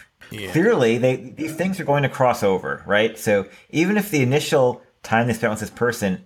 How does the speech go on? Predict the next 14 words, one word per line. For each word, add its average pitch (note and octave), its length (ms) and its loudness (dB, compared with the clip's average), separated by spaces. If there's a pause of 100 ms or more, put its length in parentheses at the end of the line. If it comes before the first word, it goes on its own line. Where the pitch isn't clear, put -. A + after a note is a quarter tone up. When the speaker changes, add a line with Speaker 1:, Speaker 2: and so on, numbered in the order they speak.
(640)
Speaker 2:
was A2+ 140 2
born C3 480 2
of C3+ 280 2
dissociation, B2+ 920 -2 (160)
the A#2+ 160 0
affair D#3 460 0
was A2+ 120 -2
born G2+ 220 -2
out F#2 100 0
of F2+ 160 -8
betrayal, - 480 -8 (140)
right? G#2+ 280 0 (600)
That's A#2+ 280 0
the, A2 140 -6